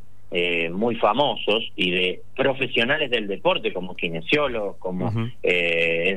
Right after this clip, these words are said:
Speaker 1: en-, entre preparadores físicos, eh, y demás. Y bueno, y sobre todo, eh, tiene un gran aporte hacia los padres, que mandarían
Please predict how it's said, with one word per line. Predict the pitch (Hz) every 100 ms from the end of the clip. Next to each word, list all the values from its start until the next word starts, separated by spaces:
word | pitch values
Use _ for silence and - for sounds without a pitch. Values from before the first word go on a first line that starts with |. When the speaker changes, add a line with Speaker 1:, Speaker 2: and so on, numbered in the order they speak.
| 95 92
Speaker 1:
en-, | 90
entre | 90 92 87
preparadores | - 90 90 87 95 92 -
físicos, | 139 147 - 104 90 98 92 87 - - - -
eh, | 82 82 85 82 80 82
y | 87
demás. | 92 120 131 123 147 - - -
Y | 135
bueno, | 175 131
y |
sobre | - 131 165
todo, | 165 220 220 - -
eh, | 131 117
tiene | - 185
un | 185
gran | 180 196
aporte | 180 180 185 170
hacia | - 156
los | -
padres, | - 160 127 104 - -
que | 117
mandarían | 113 113 113 123 156 156 160